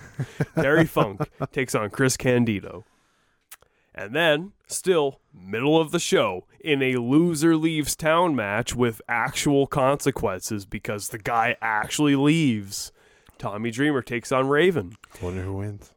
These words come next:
Speaker 1: And Tyler, Raven is accompanied by two people that I've never heard of before, Chastity and Lupus.
Speaker 2: Yeah, no, I, I, I
Speaker 1: Now,
Speaker 2: don't
Speaker 1: Chastity, her name has been Madame Chastity or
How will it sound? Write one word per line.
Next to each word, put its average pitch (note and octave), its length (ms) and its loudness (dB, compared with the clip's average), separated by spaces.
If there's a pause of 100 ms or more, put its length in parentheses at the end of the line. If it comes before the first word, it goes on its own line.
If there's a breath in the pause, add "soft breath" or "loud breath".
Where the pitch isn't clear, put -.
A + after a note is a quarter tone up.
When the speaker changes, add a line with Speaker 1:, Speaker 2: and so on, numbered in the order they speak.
(140)
Speaker 1:
And E3+ 340 2
Tyler, E3+ 500 0
Raven A2 640 0
is G#2+ 140 -12
accompanied C3+ 520 -2
by A#2+ 440 2 (100)
two - 160 2
people B2 460 -4 (280)
that A#2+ 140 0
I've D3+ 120 2
never D3+ 240 2
heard D3 160 4
of G#2 140 -2
before, - 380 -14
Chastity E3+ 680 0 (580)
and F2+ 220 -8
Lupus. - 640 -2 (1120 soft breath)
Speaker 2:
Yeah, C3 220 2
no, C3+ 160 -2
I, C3+ 180 2 (300)
I, A2 140 2 (260)
I - 100 -8 (300 loud breath)
Speaker 1:
Now, - 60 -8
Speaker 2:
don't A2 180 2
Speaker 1:
Chastity, F3 640 0 (640)
her B2 140 2
name C3 240 6
has A2+ 280 0
been A2 320 2 (100)
Madame A#2+ 640 2
Chastity C3 600 -2
or D3+ 320 0